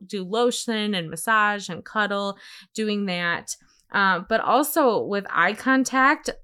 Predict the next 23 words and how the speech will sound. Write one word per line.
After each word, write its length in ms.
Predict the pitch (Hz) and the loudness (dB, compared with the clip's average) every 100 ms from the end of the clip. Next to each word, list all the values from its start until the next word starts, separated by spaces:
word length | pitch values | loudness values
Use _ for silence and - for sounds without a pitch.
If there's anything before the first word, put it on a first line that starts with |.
| - | -8
if 160 | 208 202 | -6 -4
you 100 | 220 | -2
feel 200 | 262 247 | 2 2
brave 340 | 185 160 180 | 4 2 4
enough, 340 | 226 247 262 | 4 4 4
let 120 | 233 226 | 2 4
'em 180 | 247 | 4
do 180 | 247 277 | 4 4
a 60 | 240 | 2
makeup 380 | 202 196 233 226 | 2 0 -2 -4
tutorial 500 | 214 - 190 185 185 | -8 -2 0 2 2
on 140 | 185 | 0
your 80 | 185 | -2
face, 460 | 175 101 - - - | -4 -4 -2 -4 -4
you 100 | 196 | 0
know, 240 | 165 190 220 - | 0 0 -2 -6
<laughs> 220 | - - - | -16 -6 2
face 260 | 226 247 | 2 2
painting, 560 | - 220 175 160 139 160 | -2 -4 -4 -4 -4 -2
'cause 180 | 214 214 | -2 -2
you're 80 | 226 | -2
getting 280 | 277 302 | 0 2
that 160 | 277 220 | 2 2